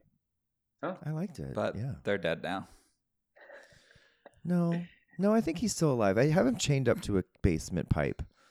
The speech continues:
Speaker 3: Okay,
Speaker 2: somewhere.
Speaker 3: we feed him
Speaker 1: Hot.
Speaker 3: often. Spe-, okay, but, uh, going into pipe, your pole dancing skills
Speaker 2: <laughs>
Speaker 3: are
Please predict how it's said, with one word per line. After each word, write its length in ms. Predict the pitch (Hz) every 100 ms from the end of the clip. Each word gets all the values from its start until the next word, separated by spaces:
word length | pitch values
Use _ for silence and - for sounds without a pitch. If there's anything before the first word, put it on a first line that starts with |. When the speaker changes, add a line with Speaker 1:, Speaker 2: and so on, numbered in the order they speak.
| _ _ - 117
Speaker 3:
Okay, 100 | 131
Speaker 2:
somewhere. 380 | - 78 78 107
Speaker 3:
we 80 | 120
feed 200 | 117 107
him 120 | 104
Speaker 1:
Hot. 220 | 95 92
Speaker 3:
often. 320 | 90 85 87 - - -
Spe-, 320 | - 170 202
okay, 340 | 156 156 101 104
but, 140 | 123 123 - -
uh, 200 | 131 - - - _ -
going 300 | 113 127 135
into 240 | 131 120 123
pipe, 420 | - 113 92 - - _ _ -
your 260 | 104 139
pole 300 | 151 - 110
dancing 400 | 117 85 85 80
skills 640 | 143 - 92 67 69 113 - -
Speaker 2:
<laughs> 160 | - -
Speaker 3:
are 420 | 113 113 113 -